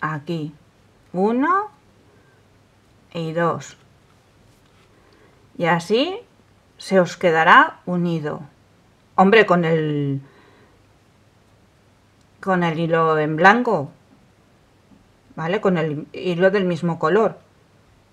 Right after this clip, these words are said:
Si no, se os quedará ahí un churro como eso. Os lo hago para que veáis cómo queda, ¿eh?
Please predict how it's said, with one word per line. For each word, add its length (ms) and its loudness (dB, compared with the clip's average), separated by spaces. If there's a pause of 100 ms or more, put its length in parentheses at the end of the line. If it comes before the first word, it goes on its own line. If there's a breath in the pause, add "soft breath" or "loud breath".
(340)
Si 160 -10
no, 120 -6
se 120 0
os 60 -2
quedará 380 8
ahí 160 0
un 140 -6
churro 320 -4
como 220 -4
eso. 180 2 (220)
Os 160 4
lo 120 8
hago 200 8
para 220 8
que 120 4
veáis 280 4
cómo 280 0
queda, 380 0
¿eh? 180 -6